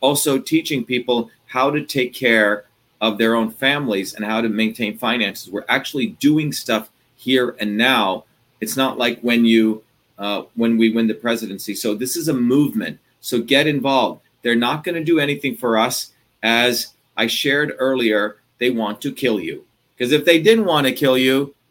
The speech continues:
why is the data like this? Okay? If they didn't wanna kill you, why is it like this? The reality is it takes a lot for everyday working people,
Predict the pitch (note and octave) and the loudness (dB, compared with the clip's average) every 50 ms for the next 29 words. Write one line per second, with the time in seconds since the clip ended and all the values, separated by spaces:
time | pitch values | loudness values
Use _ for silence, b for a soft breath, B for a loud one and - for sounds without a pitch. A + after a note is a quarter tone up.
0 | _ _ A2+ B2+ C#3 C#3+ C#3+ D3+ D#3 D#3 - C#3 C#3 C#3 C#3 C3 - - B2+ A#2+ | _ _ 0 2 2 4 4 4 2 2 0 0 0 0 0 -2 -2 -4 -4 0
1 | G#2+ B2+ B2+ C#3 C3+ A#2+ A2 A2 G#2+ A2 - _ _ _ _ _ A2+ A2 G#2+ - | 2 2 2 4 2 2 0 0 -2 -4 -8 _ _ _ _ _ -2 -2 -2 -2
2 | - G#2+ F2 - - - - _ _ A2+ - B2+ B2+ C#3+ D#3 D3+ - _ _ _ | -4 -6 -4 -6 -10 -14 -16 _ _ -4 0 2 2 2 0 -4 -12 _ _ _
3 | - A2+ - E3 E3+ F3+ G#3 G#3 G3+ G3+ G3 F#3 F3+ F3+ A3 G#3+ G#3+ G3 E3+ D#3 | -16 -4 2 2 2 2 2 -2 -2 -2 -2 -2 -2 0 0 0 2 2 2 2
4 | D3+ D3+ D3 D3 _ _ _ _ B2+ D3 D3+ D3+ D3 C#3+ - - B2 A2+ A2 - | 2 2 0 -6 _ _ _ _ -2 0 0 0 0 -2 -4 -4 -4 -4 -4 -6
5 | - - - - - - _ _ _ _ _ _ _ _ _ _ _ _ _ _ | -12 -16 -14 -14 -16 -18 _ _ _ _ _ _ _ _ _ _ _ _ _ _
6 | _ _ _ _ _ _ C3 B2+ C#3+ D#3 D#3+ E3+ F#3 F#3+ G3+ G3 E3 D#3+ D#3+ D#3+ | _ _ _ _ _ _ -6 -2 2 2 4 4 4 2 0 0 0 2 4 4
7 | D#3+ D#3 D3 - - B2+ C3 C3 C3 B2+ - - _ _ _ _ C3 B2+ B2 E3+ | 4 2 0 -4 -4 -2 -2 -2 -2 -4 -6 -12 _ _ _ _ -8 -8 -4 -4
8 | D#3+ D#3 D#3 - C#3 B2 B2 B2+ C3 C#3+ D#3+ E3 B2 - _ - C#3 B2 B2 A2+ | -4 -4 -4 -4 -4 -4 -2 -2 -2 -2 -2 -4 -6 -10 _ -6 -4 -2 -2 -4
9 | - _ _ A#2 B2 C3+ D3 D3 C#3+ D3 C#3+ C#3+ A#2+ A#2 B2 B2 B2 - A#2+ A#2 | -6 _ _ -4 -4 -2 -4 -4 -2 -2 -2 -2 -4 -4 -6 -6 -6 -8 -12 -12
10 | A2 A#2 A2 G#2 - - A2 G#2+ G#2+ G#2+ - | -8 -8 -10 -10 -8 -6 -6 -4 -4 -6 -8